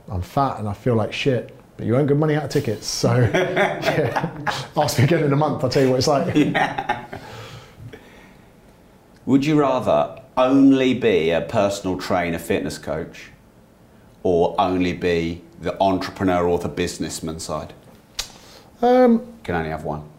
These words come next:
Speaker 1: I like being the coach, I like being the P T. I like that, uh, some people go, "Oh, you know, stop being called that when you interview because you've probably done more as an author than a P T," but I like that, it's my roots, and I'm grateful to it, and ultimately I got into a profession helping people with their problems,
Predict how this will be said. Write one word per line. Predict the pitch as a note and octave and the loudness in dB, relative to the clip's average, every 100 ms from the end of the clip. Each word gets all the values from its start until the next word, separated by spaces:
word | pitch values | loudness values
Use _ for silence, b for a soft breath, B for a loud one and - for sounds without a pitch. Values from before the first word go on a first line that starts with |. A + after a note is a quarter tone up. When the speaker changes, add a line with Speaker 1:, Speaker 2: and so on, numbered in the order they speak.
| - | 0
Speaker 1:
I | |
like | F#3+ D#3+ | 2 2
being | D#3+ D#3 | 2 4
the | C#3+ | 4
coach, | D3+ D#3+ D#3 | 4 2 0
I | C3 | -2
like | B2+ | 0
being | B2 | 0
the | A#2 | 0
P | A2+ A2+ | 0 0
T. | A#2 B2 B2+ - - - | 0 -4 -6 -12 -20 -8
I | A2+ | 0
like | A#2+ A#2 F#2+ - | 2 2 0 -2
that, | A#2+ A2+ - | -2 -2 -4
uh, | - C3 - | -4 -4 -2
some | D3 | 0
people | C3 A#2+ | 2 2
go, | A2+ B2+ B2 | 4 4 4
"Oh, | |
you | A2+ | 2
know, | G#2 G#2+ | 0 -2
stop | G2 - G#2 | -2 -2 0
being | A#2 A2+ G#2+ | 0 2 0
called | - A#2 G#2+ | 0 0 0
that | G#2+ G2+ | 0 -2
when | A2+ | -2
you | G#2+ G2+ - | -2 -2 -4
interview | C3 A2+ G#2 G2 G2 G2 | -2 -2 0 -2 -2 -4
because | - G#2+ F#2+ | -4 -2 -2
you've | F#2+ | -2
probably | A#2 G2+ | -2 -2
done | G2+ G#2 | 0 0
more | G#2+ G#2+ G#2 G2+ | 2 2 0 -4
as | A2 G#2 | -6 -2
an | |
author | A2 G#2 G#2+ | -2 -2 -4
than | G2 G2 | -4 -4
a | |
P | F2+ G#2+ | -4 -4
T," | G2 | -2
but | A2+ | -2
I | - | 2
like | G#3 G3 | 2 2
that, | G2+ | -2
it's | - - | -6 -6
my | A#2 | -2
roots, | B2 A#2+ - B2 | 2 0 0 -2
and | A2 B B B B - | -2 B B B B -4
I'm | B2 | 0
grateful | B2+ B2+ - A#2 | 0 0 -2 -2
to | B2 C3 | 0 0
it, | A2+ | 0
and | A2 A2 G2+ - - | 0 -2 -2 -8 -4
ultimately | C3 B2+ C3+ A#2+ | 0 0 0 0
I | A2+ | 0
got | A2 | 0
into | A2+ G#2 | -2 -4
a | |
profession | G#2 - G#2 G2+ | -6 -4 -2 0
helping | G#2+ A2 G2+ | -2 -2 -2
people | F#2+ G2+ G#2+ | -2 -2 -2
with | G2+ | -4
their | G2 | -4
problems, | F#2 - G2+ G#2+ A#2+ | -4 -4 -4 -6 -8